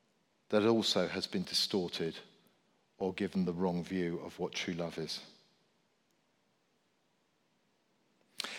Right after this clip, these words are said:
And if that has been part of our experience, we then risk bringing this distorted, broken view of love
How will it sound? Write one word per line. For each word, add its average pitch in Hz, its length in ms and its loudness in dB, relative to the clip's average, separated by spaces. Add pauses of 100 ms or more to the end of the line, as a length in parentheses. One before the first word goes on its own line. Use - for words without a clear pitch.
And 127 160 10
if 123 140 6
that 160 180 12
has 151 180 2
been 131 220 6
part - 720 2
of 107 140 0
our 107 120 6
experience, - 1080 4 (1600)
we 110 140 6
then 113 340 12
risk - 460 6
bringing 117 380 10
this - 480 4 (160)
distorted, 104 840 2 (240)
broken 127 420 10
view 104 300 6
of 82 120 -2
love 82 400 -2